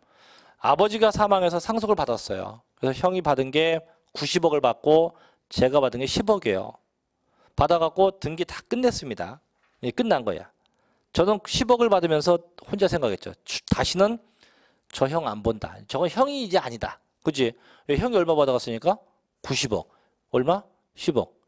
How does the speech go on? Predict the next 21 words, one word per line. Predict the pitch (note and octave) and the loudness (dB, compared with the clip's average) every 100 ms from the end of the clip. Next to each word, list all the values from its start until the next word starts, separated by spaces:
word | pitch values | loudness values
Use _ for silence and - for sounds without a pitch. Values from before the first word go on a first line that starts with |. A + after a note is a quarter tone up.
| - | -12
기분 | F#3 A#3 | -4 -4
나쁘잖아요. | A#3+ E3 F2+ - _ _ - | 0 -2 -2 -10 _ _ -8
안 | C#3+ | -2
봐. | F#3 - _ _ _ _ _ _ _ _ _ _ _ _ _ | -2 -4 _ _ _ _ _ _ _ _ _ _ _ _ _
그러고 | - B3 | -2 0
나서 | A#3 G#3+ | 0 0
한참 | B3 C4 | -2 -2
뒤에 | A#3 G#3+ | 0 0
이제 | E3+ | 0
형한테 | E3+ A3 F#3 | 0 -2 -2
전화가 | - F#3+ E3 | -2 0 2
왔어요. | A2 - G2+ - _ _ _ _ _ _ _ _ _ | 0 -4 -16 -20 _ _ _ _ _ _ _ _ _
형이 | - F3 | -2 0
한 | C3+ C#3+ | -2 -4
얘기가, | G2 G#2 G2+ D#2+ _ _ _ _ | -8 -8 -10 -12 _ _ _ _
"동생아, | - G2+ G2 D#2+ - _ - - - | -8 -6 -6 -8 -14 _ -20 -20 -12
지난번에 | A#2+ B2+ C3 B2+ G#2 | -4 -2 -2 -4 -6
너 | G#2 | -6
많이 | F#2 A2+ | -6 -8
서-, | - A2 | -10 -10
섭섭했지? | - - - F3+ A2+ - - | -6 -6 0 -2 -2 -8 -8